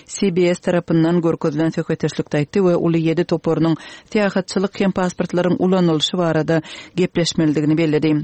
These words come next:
Британия дүйнөдө пандемия зарарлы эң агыр зыян чеккен юртлордун бири болду. Жөн вакцинация боюнча кең кампания жокунчулугун аздалмагына себеп болду ва ыктысадиятын көп бөлүгүнүн ачылмагына мүмкүнчүлүк төрөттү.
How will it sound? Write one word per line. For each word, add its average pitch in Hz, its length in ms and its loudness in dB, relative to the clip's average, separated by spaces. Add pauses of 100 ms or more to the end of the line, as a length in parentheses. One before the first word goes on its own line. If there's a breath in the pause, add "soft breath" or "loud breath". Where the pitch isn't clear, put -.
Британия 220 480 0
дүйнөдө 214 420 2
пандемия 196 460 2
зарарлы 175 560 0 (260 loud breath)
эң 202 240 2
агыр 180 240 2
зыян 170 300 0
чеккен 175 320 0
юртлордун 165 420 2
бири 175 220 2
болду. 147 260 0
Жөн 156 300 2
вакцинация 165 720 -2
боюнча 160 340 0
кең 170 320 0
кампания 165 540 0 (340 loud breath)
жокунчулугун 175 600 0
аздалмагына 160 580 2
себеп 170 400 -2
болду 190 300 2
ва 160 140 2 (280 loud breath)
ыктысадиятын 170 720 0
көп 175 320 -2
бөлүгүнүн 151 560 2 (240 loud breath)
ачылмагына 165 640 0
мүмкүнчүлүк 175 640 0
төрөттү. 147 540 0